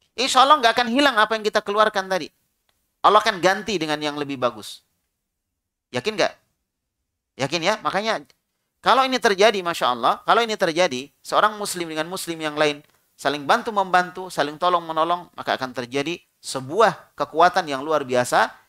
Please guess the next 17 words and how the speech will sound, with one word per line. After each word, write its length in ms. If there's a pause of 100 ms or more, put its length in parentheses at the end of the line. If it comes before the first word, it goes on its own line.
di 140
tengah-tengah 480
kaum 200
muslimin. 440 (800)
Tapi 240
di 80
hari 240
ini 160
banyak 240
orang 320
yang 80
nafsi-nafsi. 640 (960)
Pada 160
nafsi-nafsi 520
nanti 200
di 80
akhirat. 320